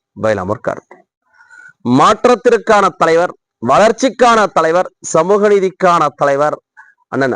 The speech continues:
அன்புமணி ராமதாஸ் அவர்கள் தான் என்பதை உணர்ந்து, ஒவ்வொரு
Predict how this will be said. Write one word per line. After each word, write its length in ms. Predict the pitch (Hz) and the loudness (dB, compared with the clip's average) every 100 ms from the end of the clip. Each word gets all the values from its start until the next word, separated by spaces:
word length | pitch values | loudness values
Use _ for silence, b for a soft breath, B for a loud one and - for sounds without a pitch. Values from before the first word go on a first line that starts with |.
| 101 | -2
அன்புமணி 300 | 139 175 196 180 | 0 0 2 2
ராமதாஸ் 460 | 175 175 165 160 156 | 2 2 2 2 -2
அவர்கள் 320 | 156 151 - | 0 -2 0
தான் 200 | 185 202 190 - 143 | 2 2 -2 -4 -2
என்பதை 240 | 147 135 117 | 0 -2 -2
உணர்ந்து, 340 | 120 117 117 156 - _ _ | -4 -4 -4 -6 -6 _ _
ஒவ்வொரு 520 | 117 131 151 175 180 | -2 0 2 2 2